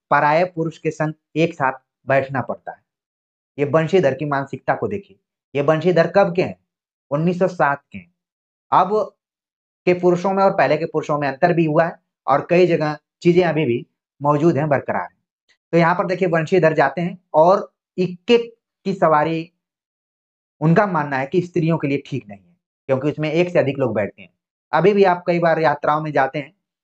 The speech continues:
ट्रेन में जाइए, बस में जाइए या फिर ऑटो में बैठिए, तो कई पुरुष होते हैं, आ, जो कि उनको लगता है कि उनकी स्त्री के बगल में अगर कोई दूसरा पुरुष बैठ जाएगा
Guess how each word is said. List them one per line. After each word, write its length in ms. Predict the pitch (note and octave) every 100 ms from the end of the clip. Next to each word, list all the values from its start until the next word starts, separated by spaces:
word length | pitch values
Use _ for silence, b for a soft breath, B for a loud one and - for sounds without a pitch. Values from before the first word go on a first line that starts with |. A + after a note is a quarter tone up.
| _ D3+
ट्रेन 240 | D3 D3
में 80 | C#3+
जाइए, 220 | C3+ C#3+
बस 260 | C#3 C#3+ C#3+
में 100 | C#3+
जाइए 360 | C3+ C3+ C#3+ - _ _ C3+
या 120 | C3+
फिर 320 | D3+ D3+ - C3+
ऑटो 240 | C#3 E3
में 120 | D3+
बैठिए, 420 | C#3 C3+ D3+ G3+ _ _ -
तो 60 | D#3
कई 220 | G3 G3+
पुरुष 300 | F3 E3 D#3+
होते 160 | D#3 E3+
हैं, 240 | F3 G3+ _ _ _ -
आ, 120 | C3
जो 160 | D3
कि 320 | D3 D3+ D3 - _ _ _ _ _ _ -
उनको 200 | B2+ D3+
लगता 240 | C#3+ C#3+
है 60 | D3+
कि 160 | D3 D3
उनकी 400 | C#3 C#3 - - -
स्त्री 240 | D3+ - D#3+
के 120 | D#3
बगल 280 | C#3 D3+ D3+
में 80 | C#3+
अगर 100 | C#3+
कोई 180 | D#3
दूसरा 260 | C#3 C3+ D#3+
पुरुष 260 | D#3 D3 C3+
बैठ 200 | C3+ C3
जाएगा 220 | C3